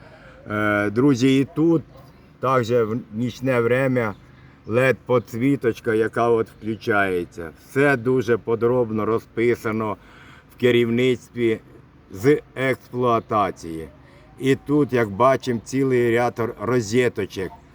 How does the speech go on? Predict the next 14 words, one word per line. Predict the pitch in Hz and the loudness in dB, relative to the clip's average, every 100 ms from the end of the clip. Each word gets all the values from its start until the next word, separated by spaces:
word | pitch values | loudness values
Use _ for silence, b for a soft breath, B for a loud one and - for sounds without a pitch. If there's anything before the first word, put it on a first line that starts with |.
| B B - | B B -14
Дванадцятивольтова, | 98 123 127 123 120 120 104 110 107 101 - 107 104 95 | -2 2 4 2 0 -4 -4 -2 0 -2 -4 -2 -2 -4
дві | 98 123 117 | -4 -2 -2
шістнадцятиамперні. | 123 117 120 120 113 - 123 117 117 101 - 127 120 107 101 87 - b b b b - - - - - - - - - - - - - - - - - - - - - - - | -2 -4 -2 -2 -2 -2 0 2 0 -2 0 2 2 0 -6 -8 -12 b b b b -20 -20 -20 -20 -20 -20 -20 -20 -20 -10 -8 -8 -12 -20 -20 -20 -20 -20 -20 -20 -20 -20 -6
І | 131 143 | 2 2
також | 117 139 131 | 4 2 2
шістнадцять, | 120 117 135 120 143 139 113 107 | 0 -4 -4 -4 -4 -4 -6 -18
це, | - 135 | -6 -4
друзі, | 131 135 117 | -2 -2 0
не | 123 | 0
тридцять | 120 123 117 110 92 | 0 0 0 -2 -4
два, | 92 95 87 80 | -2 -2 -2 -6
це | - 110 | -6 -6
шістнадцять | - 104 117 113 - 110 | -4 -6 -2 -4 -2 -4
ампер. | 104 95 123 123 117 | -6 -4 0 0 -2